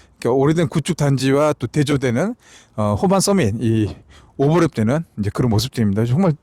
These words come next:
대조를 보이고 있는 것 같아요. 비싼 아파트, 또 이렇게 구축, 저렴한 또 아파트, 그런 모습들. 그래서 재개발, 재건축을 하려고 여기저기서 이런 시도들이 많이 진행이 됐었지만, 뭐 지금 뭐 부동산 시장,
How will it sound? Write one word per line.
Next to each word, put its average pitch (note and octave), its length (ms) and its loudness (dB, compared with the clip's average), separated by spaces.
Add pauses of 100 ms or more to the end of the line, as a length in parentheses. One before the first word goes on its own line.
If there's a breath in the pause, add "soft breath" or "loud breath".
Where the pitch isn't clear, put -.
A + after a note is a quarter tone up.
(120)
대조를 F#3+ 880 0
보이고 G#3 260 2
있는 F#3 120 2
것 B2+ 60 0
같아요. A2 180 -4
비싼 G#3 320 0
아파트, G3+ 500 0 (420 loud breath)
또 C#3 480 0
이렇게 C#3 160 -4 (680)
구축, - 500 -2
저렴한 F3 300 2
또 B2 100 0
아파트, A2 460 -2 (260)
그런 C3+ 160 -2
모습들. F#3 540 -2 (240 soft breath)
그래서 E3+ 220 0
재개발, F3+ 440 0 (120)
재건축을 F3 520 0
하려고 F#3+ 560 0 (380 loud breath)
여기저기서 G3 500 2
이런 D#3 160 2
시도들이 F#3 440 -2
많이 A3+ 400 2
진행이 E3+ 260 -2
됐었지만, D3+ 600 -4 (540 soft breath)
뭐 E3+ 160 -2
지금 G3+ 220 2
뭐 F3 160 2
부동산 E3+ 360 0
시장, C#3+ 360 -4